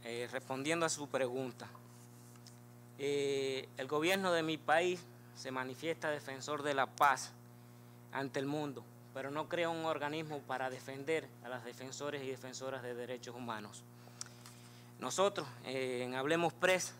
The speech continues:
durante siete años hemos estado presentando peticiones al Ministerio de Justicia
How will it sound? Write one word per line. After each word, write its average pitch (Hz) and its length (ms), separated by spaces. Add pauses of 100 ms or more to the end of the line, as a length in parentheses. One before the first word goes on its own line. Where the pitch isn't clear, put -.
durante 131 380
siete 180 480
años 156 360 (440)
hemos 160 260
estado 175 380
presentando 156 680
peticiones 147 520
al 151 100
Ministerio 147 560
de 147 100
Justicia 131 540